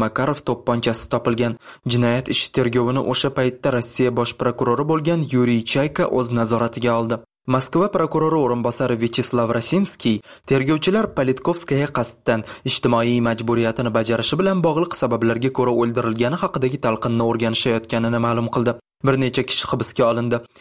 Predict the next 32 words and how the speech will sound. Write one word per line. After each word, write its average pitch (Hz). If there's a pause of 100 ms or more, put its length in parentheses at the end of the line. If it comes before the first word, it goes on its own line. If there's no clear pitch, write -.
(160)
Ikki 139
ming 135
to'qqizinchi 127
yilda 127
maslahatchilar 117 (100)
sudi 135 (100)
barcha 135
sudlanuvchilarni 117
oqladi, 117 (340)
ammo 127 (100)
keyinroq 170 (120)
Oliy 117 (100)
sud 175
hukmini 113
bekor 117
qilib, 208 (140)
ishni 127 (120)
qayta 123
tergovga 113
yubordi. 113 (360)
Jarayon 170
bir 135 (100)
necha 117
yilga 113
cho'zildi. 117 (380)
Nihoyat, 147
ikki 139
ming 135
o'n 131
to'rtinchi 131
yil 120
to'qqizinchi 120